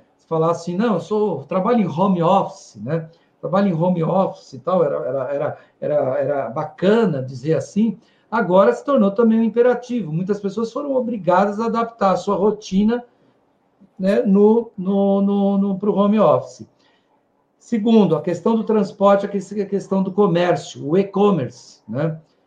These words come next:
Então, ah, o que antes a gente comprava em, em shopping centers, em lojas, nós passamos a usar os serviços do e-commerce, né, pra conseguir adquirir, inclusive, alimentação e bens e produtos. Então, essas áreas foram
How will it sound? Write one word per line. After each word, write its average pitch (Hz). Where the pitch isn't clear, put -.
Então, 185
ah, 151
o 160
que 202
antes 220
a 214
gente 196
comprava 156
em, 170
em 147
shopping 185
centers, 160
em 170
lojas, 185
nós 190
passamos 196
a 214
usar 180
os 175
serviços 185
do 165
e-commerce, 185
né, 147
pra 160
conseguir 170
adquirir, 185
inclusive, 202
alimentação 214
e 196
bens 185
e 190
produtos. 180
Então, 220
essas 247
áreas 196
foram 208